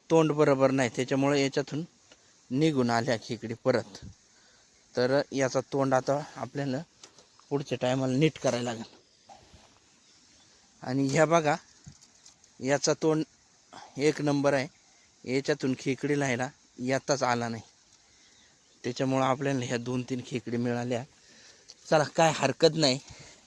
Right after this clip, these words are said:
हे रा, ही लईच मोठी. आहा, हे बघा. हम्म. जबर मिळाली ही. तर चला मित्रांनो, आता निघतो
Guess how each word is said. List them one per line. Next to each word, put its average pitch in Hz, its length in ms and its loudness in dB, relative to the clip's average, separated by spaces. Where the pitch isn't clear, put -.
हे 120 120 -4
रा, 117 80 -6
ही 127 180 -10
लईच 143 240 0
मोठी. 139 360 -4
आहा, 120 540 -2
हे 113 100 -2
बघा. 110 240 -6
हम्म. 110 320 -8
जबर 143 340 6
मिळाली 135 400 4
ही. 120 220 -2
तर 143 80 -8
चला 190 160 0
मित्रांनो, 180 480 -6
आता 131 200 -12
निघतो 147 440 -10